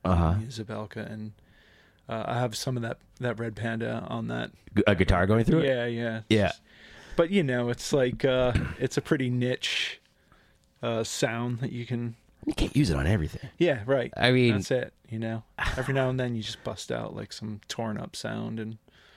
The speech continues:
Speaker 1: Yeah.
Speaker 2: then put it back on the shelf for
Speaker 1: The
Speaker 2: a
Speaker 1: one
Speaker 2: few
Speaker 1: dude who
Speaker 2: years.
Speaker 1: I feel like really I don't, I, I don't know. Do people talk about him as much as they should? Is Agata from Melt Banana.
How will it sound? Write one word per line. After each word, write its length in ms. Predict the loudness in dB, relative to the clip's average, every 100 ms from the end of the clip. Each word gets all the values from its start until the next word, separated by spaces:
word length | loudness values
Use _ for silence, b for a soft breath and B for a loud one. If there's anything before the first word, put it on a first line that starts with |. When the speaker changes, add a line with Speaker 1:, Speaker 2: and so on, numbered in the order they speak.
| b
Speaker 1:
Yeah. 280 | 4 4 2 -10
Speaker 2:
then 240 | -14 -12 -12 -8
put 140 | -8
it 80 | -8
back 240 | -12 -10
on 80 | -10
the 80 | -8
shelf 280 | -8 -8 -2
for 80 | 4
Speaker 1:
The 60 |
Speaker 2:
a 20 | 6
Speaker 1:
one 180 | 6 6
Speaker 2:
few 120 | 4
Speaker 1:
dude 60 | 4
who 60 |
Speaker 2:
years. 80 | 4
Speaker 1:
I 20 |
feel 280 | 2 2 4
like 360 | 4 0 -2 -16
really 1000 | -4 2 4 6 6 6 4 4 0 -2 _ _ _ _ _ _ _ _ _ _ _ _ _ _ _ _ _ 2
I 40 |
don't, 160 | 2 4
I, 60 | 0 0 0
I 60 | 2
don't 80 | 2
know. 80 |
Do 100 | 2
people 220 | 2 2 2
talk 200 | -2 -2
about 200 | 0 2
him 140 | 2
as 100 | 2
much 160 | 0 2
as 80 | 2
they 80 |
should? 260 | 4 4 4
Is 120 | 4
Agata 500 | 4 4 4 4 0
from 300 | 2 4 6 6
Melt 160 | 6
Banana. 380 | 4 4 2 0